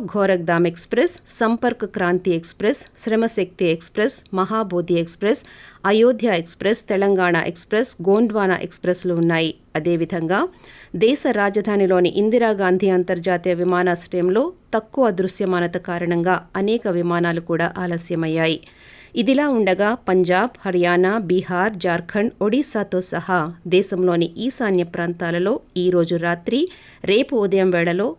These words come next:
దట్టమైన పొగమంచు ఏర్పడే అవకాశముందని వాతావరణ శాఖ తెలియజేసింది.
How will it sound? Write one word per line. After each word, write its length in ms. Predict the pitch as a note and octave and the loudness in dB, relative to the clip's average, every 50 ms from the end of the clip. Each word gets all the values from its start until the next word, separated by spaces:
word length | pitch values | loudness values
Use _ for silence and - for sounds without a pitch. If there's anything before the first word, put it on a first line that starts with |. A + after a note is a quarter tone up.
| - E3 | -8 -6
దట్టమైన 540 | E3 F#3+ G3 G3 - C4 A#3 A3+ G#3 G3 | -2 -2 -2 -2 -4 -4 -2 0 0 0
పొగమంచు 520 | F#3 F#3 F#3 E3+ F#3 F#3 F#3 F3+ F3 F3+ - - | -2 -2 -4 -4 -2 0 0 0 -2 -2 -4 -4
ఏర్పడే 340 | F3 E3+ E3+ - F3 F3 | -4 -4 -2 -2 -2 -2
అవకాశముందని 840 | E3+ E3+ E3+ E3+ - F3 E3+ E3+ - F3 E3+ E3+ E3+ E3+ F3+ F3+ - - - F3 | -2 -2 -4 -4 -4 -4 -6 -4 -2 -2 0 0 2 2 2 2 2 -2 -4 -4
వాతావరణ 520 | F3+ F#3 F3+ F3+ F#3+ F3 E3 D#3+ E3 E3 | -2 -2 -2 -2 -2 -4 -2 -2 -2 -4
శాఖ 500 | D#3+ - - - E3 E3 E3+ - F#3 D3 - - | -4 -6 -6 -8 -8 -6 -4 -2 -2 -2 -2 -4
తెలియజేసింది. 720 | F3+ E3+ D#3+ D#3+ D#3+ D#3+ - E3 - - E3+ D#3+ D3+ E3 | -6 -4 -4 -4 -4 -6 -6 -6 -4 -2 -2 -2 -2 -2